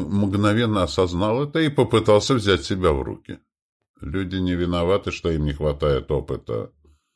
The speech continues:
Они учатся прямо на ходу», напомнил он себе, стараясь подавить раздражение. Но сам факт того, что оно появилось, неприятно удивил его.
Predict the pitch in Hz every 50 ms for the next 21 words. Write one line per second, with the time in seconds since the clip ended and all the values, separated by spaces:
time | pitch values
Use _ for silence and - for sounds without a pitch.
0 | _ _ _ - 82 85 85 90 101 113 117 113 - - - - 71 71 85 95
1 | 95 98 95 85 78 71 - 85 82 57 53 64 71 71 73 - _ _ _ _
2 | _ _ _ _ _ _ - - _ - 107 110 113 110 107 104 101 95 92 92
3 | 85 82 85 82 76 - - 87 80 - - - - - 76 78 82 85 82 76
4 | - 85 80 73 78 73 69 67 71 - 62 60 - 64 62 67 65 62 64 57
5 | 50 50 50 50 50 - _ _ _ _ _ _ _ _ _ _ 80 87 95 87
6 | - - - - 98 92 78 - 90 80 76 - - 87 87 85 76 71 - 78
7 | 71 71 69 69 71 - 67 69 71 73 87 110 107 104 - 62 - - - -
8 | _ _ _ _ _ - _ _ _ 110 117 110 110 113 107 95 90 85 73 71
9 | 80 82 78 76 78 90 117 117 98 67 55 52 53 50 - 95 50 - _